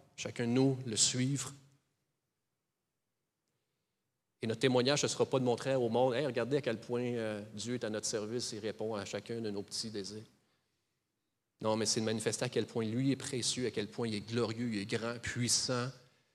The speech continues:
et à quel point, comment il m'a, il m'a sauvé de ma folie. Ça, c'est le témoignage qu'on va avoir comme Église. Citoyens déçus, en conclusion. Hein, c'est rare que je déborde. Je,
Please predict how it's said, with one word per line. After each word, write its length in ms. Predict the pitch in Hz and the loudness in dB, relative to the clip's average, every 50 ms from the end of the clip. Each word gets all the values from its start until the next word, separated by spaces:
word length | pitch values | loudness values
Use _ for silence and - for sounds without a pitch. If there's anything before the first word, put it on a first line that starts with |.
| _ _ _ _ - | _ _ _ _ -12
et 60 | 107 | -12
à 40 | 104 | -10
quel 220 | - - 117 113 | -8 -8 -8 -8
point, 400 | 110 - - 131 131 131 135 135 131 - - - - _ _ _ _ _ _ _ _ _ | -8 -8 -6 -6 -4 -2 -4 -4 -6 -6 -12 -20 -20 _ _ _ _ _ _ _ _ _
comment 200 | - 113 110 131 | -6 -2 0 2
il 100 | 143 131 | 2 2
m'a, 60 | 120 - - - - 143 | 2 2 2 2 2 2
il 60 | 131 | 0
m'a 100 | 120 110 | 2 2
sauvé 360 | - - - 170 165 147 156 | 2 4 6 6 6 6 4
de 60 | 151 143 | 0 0
ma 100 | 131 117 | -2 -2
folie. 340 | - - 123 110 110 107 - - _ _ _ _ _ _ _ _ _ _ _ _ | -4 -4 -4 -4 -4 -8 -10 -14 _ _ _ _ _ _ _ _ _ _ _ _
Ça, 140 | - - 165 | -4 -2 0
c'est 100 | - - | 0 0
le 60 | 107 | 0
témoignage 480 | - 131 123 123 117 113 117 120 117 - | 0 2 2 2 2 2 2 0 0 -2
qu'on 120 | - 113 | -4 -6
va 100 | 104 107 | -4 -4
avoir 460 | 104 104 101 104 101 101 101 - - - _ _ _ _ _ _ _ _ _ _ _ | -4 -4 -6 -8 -10 -12 -12 -14 -18 -20 _ _ _ _ _ _ _ _ _ _ _
comme 180 | - - 101 98 | -10 -10 -10 -8
Église. 340 | - 98 104 104 104 - - _ _ _ _ _ _ _ _ _ _ _ _ _ _ _ - - - - | -10 -12 -14 -14 -14 -16 -16 _ _ _ _ _ _ _ _ _ _ _ _ _ _ _ -16 -16 -6 -2
Citoyens 500 | - - - 156 - 170 170 160 160 160 | 0 2 2 6 8 10 12 12 12 10
déçus, 340 | 147 143 135 123 - 165 165 | 10 10 10 10 10 10 10
en 100 | 147 127 | 10 10
conclusion. 680 | - 143 131 - 143 131 120 120 127 131 135 135 127 - - - - - - - - - - - _ _ _ _ _ _ _ _ _ _ _ _ _ _ _ _ _ _ _ _ _ _ _ _ _ _ _ _ _ _ _ _ _ _ _ _ _ _ _ _ _ _ _ _ _ _ _ _ _ _ _ - | 10 8 8 8 6 4 6 6 6 8 8 6 4 2 -4 -14 -14 -16 -16 -18 -18 -20 -20 -20 _ _ _ _ _ _ _ _ _ _ _ _ _ _ _ _ _ _ _ _ _ _ _ _ _ _ _ _ _ _ _ _ _ _ _ _ _ _ _ _ _ _ _ _ _ _ _ _ _ _ _ 4
Hein, 80 | 127 127 | 6 6
c'est 160 | - 127 120 | 6 6 6
rare 180 | 110 117 127 | 4 4 4
que 160 | 127 - 120 107 | 6 6 6 6
je 80 | 104 | 6
déborde. 400 | 110 113 104 120 120 131 135 127 | 4 4 6 8 8 8 6 4
Je, 300 | 117 117 113 117 113 113 | 4 4 4 4 4 2